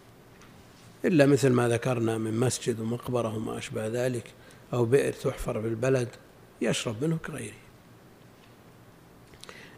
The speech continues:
إلا أن يشترط أن يأكل منه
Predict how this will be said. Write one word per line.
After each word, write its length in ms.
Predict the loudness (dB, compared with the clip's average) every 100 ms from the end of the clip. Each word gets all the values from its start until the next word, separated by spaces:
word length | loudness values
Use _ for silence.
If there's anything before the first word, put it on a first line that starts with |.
| 10
إلا 400 | 10 12 10 12
أن 60 | 12
يشترط 680 | 12 12 8 10 10 8 6
أن 220 | 6 8
يأكل 640 | 8 8 4 2 4 4
منه 380 | 4 2 0